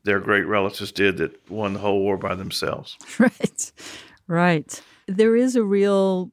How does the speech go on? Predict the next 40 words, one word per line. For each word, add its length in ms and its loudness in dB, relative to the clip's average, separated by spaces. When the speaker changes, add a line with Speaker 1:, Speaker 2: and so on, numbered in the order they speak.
Speaker 2:
you 120 -2
know, 100 0
real 220 2
benefit 500 0
to 100 -4
being 380 0
on 120 0
the 80 -2
ground, 340 2
right? 180 -2
To 100 -14
saying, 480 0
"This 380 0
is 180 -2
where 320 4
this 260 -4
happened. 420 -2
This 240 -6
was 180 -8
the 120 -6
way 220 2
that 260 -2
the, 280 0
um, 420 0
uh, 200 -2
the 180 -8
topography 760 0
of 140 0
the 100 -2
ground, 500 2
they 100 4
were 160 2
above," 380 2
and 140 4
all, 100 2
all 120 -2
that. 160 -4
I 20 -10
mean, 240 2
there, 180 0